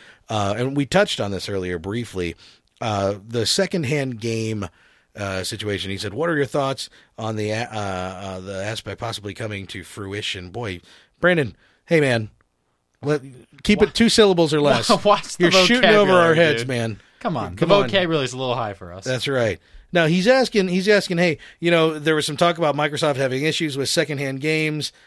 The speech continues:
Speaker 1: on the new console, and how, uh, you know, it, it came out there might be a, there may or may not be a fee attached to playing a secondhand game or a borrowed game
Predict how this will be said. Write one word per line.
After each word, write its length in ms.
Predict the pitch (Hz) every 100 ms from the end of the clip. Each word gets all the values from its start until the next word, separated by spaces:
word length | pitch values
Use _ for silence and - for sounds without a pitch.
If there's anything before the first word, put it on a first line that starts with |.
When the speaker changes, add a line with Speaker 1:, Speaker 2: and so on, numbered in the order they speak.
| _ _ -
Speaker 1:
on 120 | 139
the 60 | 139
new 140 | 139
console, 680 | 127 139 131 127 127 113 104 - _ -
and 220 | 131 131
how, 460 | 120 123 113 117 120
uh, 40 | 123
you 160 | 120
know, 140 | 113 107
it, 240 | 117 127
it 100 | 143
came 180 | 135 143
out 120 | 120
there 120 | 110 104
might 180 | 104
be 120 | 90 92
a, 40 |
there 320 | 98 92 85
may 240 | 80 90 90
or 100 | 85
may 180 | 87 87
not 220 | 90 98
be 100 | 92
a 60 | 87
fee 260 | - 220
attached 400 | 165 117 101 -
to 60 | 110
playing 300 | 120 110 104
a 80 | 98
secondhand 500 | - 117 107 104 104
game 180 | 98 101
or 120 | 92
a 60 | 92
borrowed 460 | 92 101 101 92
game 340 | 98 110 101